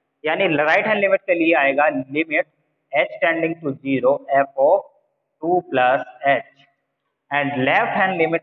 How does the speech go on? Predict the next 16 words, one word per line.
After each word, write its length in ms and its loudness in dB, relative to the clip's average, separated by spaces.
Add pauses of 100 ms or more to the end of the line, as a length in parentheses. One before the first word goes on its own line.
के 100 -2
लिए 220 2
आएगा 380 2 (800)
limit 480 0 (120)
h 120 0 (120)
tending 400 -4
to 160 -6
zero 260 2 (220)
f 240 -4
of 100 0 (280)
two 240 -4
minus 400 -6 (200)
h। 100 -20 (3000)
ठीक 120 2
है, 100 0 (920)
चलिए 340 2